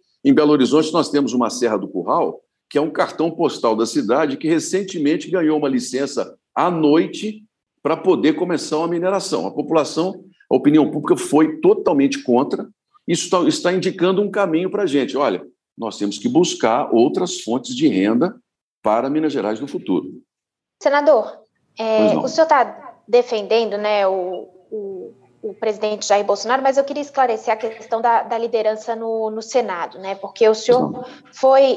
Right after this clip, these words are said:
Speaker 2: indicado líder do governo no Senado e desistiu. A minha dúvida é: o senhor desistiu ou o senhor tava esperando uma nomeação que nunca aconteceu? Será que isso não foi um desprestígio do presidente em relação ao senhor?
Speaker 1: Olha, Carolina, é uma boa pergunta.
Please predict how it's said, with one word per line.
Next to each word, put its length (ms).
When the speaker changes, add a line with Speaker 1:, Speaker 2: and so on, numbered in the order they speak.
Speaker 2:
indicado 520
líder 300
do 100
governo 420
no 120
Senado 540
e 100
desistiu. 640
A 60
minha 160
dúvida 260
é: 80
o 60
senhor 280
desistiu 800
ou 140
o 40
senhor 200
tava 180
esperando 460
uma 120
nomeação 880
que 140
nunca 260
aconteceu? 880
Será 240
que 100
isso 140
não 80
foi 160
um 60
desprestígio 760
do 100
presidente 560
em 40
relação 420
ao 80
senhor? 320
Speaker 1:
Olha, 240
Carolina, 520
é 100
uma 160
boa 260
pergunta. 600